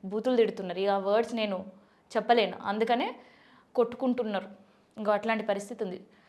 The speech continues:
"స్వామివారి ప్రసాదం ఆహ్వానిస్తావా? నీకు నిజంగా అడుక్కు తినే రోజులు తప్పకుండా వస్తాయి." ఇది పరిస్థితి. ఏంటిది, శివజ్యోతికి సంబంధించి ఆమె సారీ చెప్పినా కూడా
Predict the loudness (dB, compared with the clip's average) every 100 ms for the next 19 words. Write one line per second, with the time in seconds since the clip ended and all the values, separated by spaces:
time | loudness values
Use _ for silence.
0 | _ -2 2 2 4 2 2 0 2 0
1 | 2 2 2 0 -2 -4 -2 -2 -4 -4
2 | -4 -4 -6 0 0 0 0 0 0 -2
3 | -2 -2 -2 -2 0 0 4 4 2 0
4 | -2 -2 -2 0 0 -2 -12 -16 -20 _
5 | _ _ _ _ _ _ _ _ _ _
6 | _ _ _ _ -4 -2 2 2 2 -2
7 | -6 -8 -14 -20 _ _ -20 _ _ _
8 | _ -8 -6 -4 -4 -4 0 2 4 2
9 | 0 -2 -6 -4 -6 -8 -8 -8 -8 -4
10 | -4 -4 -4 0 2 4 2 0 -2 -2
11 | -4 -2 -2